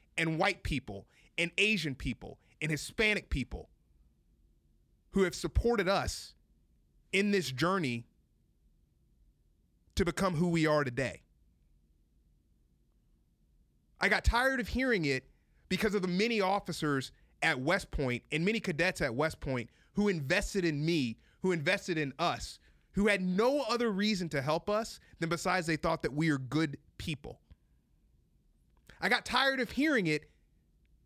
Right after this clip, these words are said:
because I got to serve on naval ships with people from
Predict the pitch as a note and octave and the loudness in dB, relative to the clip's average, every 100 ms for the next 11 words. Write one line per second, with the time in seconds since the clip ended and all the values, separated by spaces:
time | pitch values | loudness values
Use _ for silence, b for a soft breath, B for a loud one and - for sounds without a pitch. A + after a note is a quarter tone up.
0 | _ G3 G3+ A3 A3 G#3 F#3+ - A3+ A3+ | _ -4 0 2 0 -2 -4 0 2 4
1 | G3+ E3+ E3+ G#3+ F#3+ D3+ C#3 - D3+ - | 2 0 0 0 -2 -2 -4 -6 -8 -6
2 | G3 F#3 - | -6 -6 -6